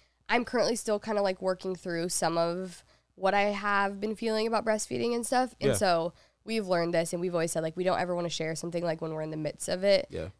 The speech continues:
Speaker 1: We wanna share, like, when we're healed from it. So I do
Speaker 2: Just,
Speaker 1: feel like
Speaker 2: yeah.
Speaker 1: I'm in a,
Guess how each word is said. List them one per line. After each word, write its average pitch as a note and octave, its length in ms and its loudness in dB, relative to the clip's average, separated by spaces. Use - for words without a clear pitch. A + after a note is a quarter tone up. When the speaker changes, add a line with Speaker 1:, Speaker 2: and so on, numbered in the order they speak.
Speaker 1:
We G3+ 80 -2
wanna F3+ 180 4
share, F3 160 0
like, D#3+ 160 0
when E3 120 -4
we're D#3+ 100 -6
healed D3+ 260 -4
from G#3 160 0
it. G#3 100 4
So C4 100 2
I A3 80 6
do G#3 140 0
Speaker 2:
Just, A3 140 0
Speaker 1:
feel B3+ 160 2
like A#3 220 2
Speaker 2:
yeah. F2+ 140 -4
Speaker 1:
I'm G3+ 160 0
in F#3 140 4
a, F#3 160 4